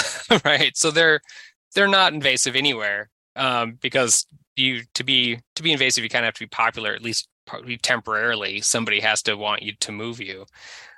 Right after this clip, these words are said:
Um, so these fish, the, the buffalo, the suckers, whatever, those are all just members of the family Catostomidae.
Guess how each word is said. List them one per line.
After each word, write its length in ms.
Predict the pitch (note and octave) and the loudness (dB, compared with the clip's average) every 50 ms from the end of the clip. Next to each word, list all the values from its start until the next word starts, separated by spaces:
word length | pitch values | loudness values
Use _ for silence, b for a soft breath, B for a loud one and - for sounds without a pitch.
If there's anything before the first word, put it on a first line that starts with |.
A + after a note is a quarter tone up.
| B _ | B _
Um, 400 | - A#2 G#2+ A2 A2 - C3 C3 _ _ _ _ | -6 -4 -4 -4 -6 -8 -12 -18 _ _ _ _
so 400 | - - - F3+ E3 D3+ C#3+ C#3+ - _ _ _ _ _ _ _ _ - | 0 2 4 4 2 2 -2 -6 -16 _ _ _ _ _ _ _ _ -20
these 360 | C3 B2 - G3 A3+ A3 - | -6 -2 0 2 2 2 4
fish, 340 | - C3+ C#3 C#3+ - - - | 4 4 4 4 2 0 0
the, 340 | - C#3 C3 C3 B2+ B2+ B2 | 0 2 2 2 2 0 0
the 80 | B2 B2+ | -4 -4
buffalo, 600 | A#2 - A#2+ B2 - C3+ C3 B2+ B2 B2 B2 B2 | -2 -2 -2 -2 -2 -2 -2 0 0 0 0 -2
the 120 | B2 A#2+ | -2 -2
suckers, 400 | - - A#2 A2+ - A#2+ A#2 A#2+ | 0 0 0 0 0 -2 -4 -4
whatever, 260 | A#2+ A2+ A2 A2+ A#2 B2+ - | -2 -4 -4 -4 -6 -8 -6
those 220 | - C3+ C3+ C3 D3+ | -4 -4 0 2 4
are 100 | D3+ C#3 | 6 6
all 180 | C3+ C3+ C3+ | 6 6 4
just 240 | C3+ C3+ C3 - - B2 - _ - | 2 0 -2 -4 -4 -8 -16 _ -6
members 300 | B2 A#2+ B2 C#3 C#3+ C3 | -2 -2 0 0 -2 -2
of 40 | B2+ | -2
the 60 | A#2+ | 0
family 260 | - B2+ C3 B2+ B2 | 0 0 0 0 -2
Catostomidae. 800 | - - A#2 A#2 A#2 A#2 - - B2 B2 B2+ B2 A#2+ A2 G#2+ | -4 -2 -2 0 0 0 0 0 0 0 0 2 2 2 2